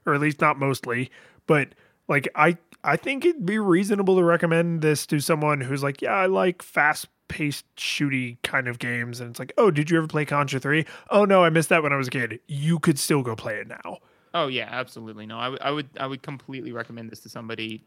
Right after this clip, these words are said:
Speaker 2: you know, who was looking for a game like this to play. I'd be like, "Eh, yeah, no, you should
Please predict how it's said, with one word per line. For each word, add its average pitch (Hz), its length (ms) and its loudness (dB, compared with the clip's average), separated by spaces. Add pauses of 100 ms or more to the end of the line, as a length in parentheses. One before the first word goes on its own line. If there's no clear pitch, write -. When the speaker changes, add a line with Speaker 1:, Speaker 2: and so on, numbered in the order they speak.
Speaker 2:
you 123 180 -10
know, 107 320 -14
who 113 340 -12 (500)
was 107 200 -12
looking 123 280 -8
for 127 140 -10
a 127 80 -6
game 120 400 -8
like 113 300 -8
this 120 140 -12
to - 100 -14
play. 131 220 -10
I'd 110 80 -10
be - 60 -14
like, 110 160 -12
"Eh, 339 320 -14
yeah, - 180 -8
no, 208 140 -10
you 160 140 -12
should - 180 -18